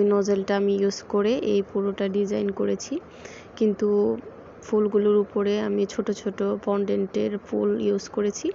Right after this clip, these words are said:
দেখতেই পাচ্ছেন। ছোট ছোট পন্ডেন্টের ফুলগুলো দেওয়াতে কিন্তু কেকটা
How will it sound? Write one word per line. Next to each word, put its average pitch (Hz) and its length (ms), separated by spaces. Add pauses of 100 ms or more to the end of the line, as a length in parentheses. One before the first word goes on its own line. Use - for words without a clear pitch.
(420)
দেখতেই 202 360
পাচ্ছেন। 208 340 (680)
ছোট - 200
ছোট 208 200 (100)
পন্ডেন্টের 202 460
ফুলগুলো 208 440
দেওয়াতে 196 360
কিন্তু 196 320
কেকটা 202 280